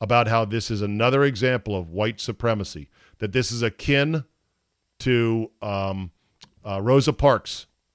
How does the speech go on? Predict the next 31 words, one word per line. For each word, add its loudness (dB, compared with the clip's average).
uh, -4
except 2
the 4
other 8
way 8
around 6
of, -6
uh, -4
you -6
know, -4
not 2
giving 2
up -2
her -2
seat -2
on -2
the -2
bus, -6
that 2
this 2
would 2
be 4
a 6
hate 2
crime 2
of -2
sorts -2
if -2
a 2
white 2
man -2